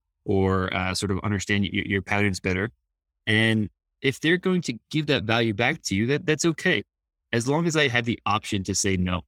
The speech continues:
right? It's sort of like an opt-out approach as opposed to an, an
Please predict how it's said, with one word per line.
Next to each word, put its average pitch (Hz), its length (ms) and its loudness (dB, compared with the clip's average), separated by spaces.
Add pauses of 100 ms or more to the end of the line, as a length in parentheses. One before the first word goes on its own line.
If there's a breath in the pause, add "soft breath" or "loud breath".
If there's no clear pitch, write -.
(420)
right? 95 220 0 (480 loud breath)
It's 101 200 0
sort 117 240 0
of 104 80 -2
like 101 160 0
an 90 160 -4
opt-out 107 400 0
approach 92 500 -4 (140)
as 104 120 -2
opposed 98 320 -2
to 95 100 -4
an, 92 100 -6
an 98 180 -6